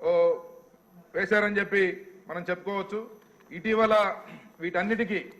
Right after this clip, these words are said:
ఏదైనా సరే వీటన్నిటికీ మనం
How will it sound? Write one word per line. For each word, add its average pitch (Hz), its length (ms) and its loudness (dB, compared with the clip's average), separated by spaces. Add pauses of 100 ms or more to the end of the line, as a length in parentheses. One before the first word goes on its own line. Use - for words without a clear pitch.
(100)
ఏదైనా 214 400 4
సరే 202 500 2 (460)
వీటన్నిటికీ 208 520 -2
మనం 208 260 0